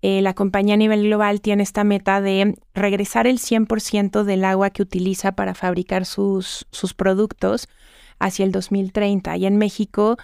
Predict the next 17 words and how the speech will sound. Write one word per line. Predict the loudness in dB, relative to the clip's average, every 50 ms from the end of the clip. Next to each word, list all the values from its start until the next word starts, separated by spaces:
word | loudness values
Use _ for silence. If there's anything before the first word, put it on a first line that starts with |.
| -14 -20 -16 _
no | 0 2 4 4 4
es | 2 2 0
la | -2
excepción. | -2 -2 -4 -4 0 2 4 4 4 4
De | 2
hecho, | 2 2 2 2
en | 4
México | 4 2 2 0 -4 -2 0 2 2 2
se | 0 0 0 2
ha | 2 2
puesto, | 0 0 -2 -2 -2 -2 -2 0 2 2 0 0 -4 _ -20 -20 -20 -14 _ -2
eh, | 0 2 4 4
metas | 2 2 2 0 -2 0 -2
mucho | -4 -2 0 2
más | 2 2 2 2
ambiciosas, | 0 0 0 0 0 0 0 0 0 0 0 0 -2 -2 -6
como | -4 -2 0 2 2 2 2 2 0 -2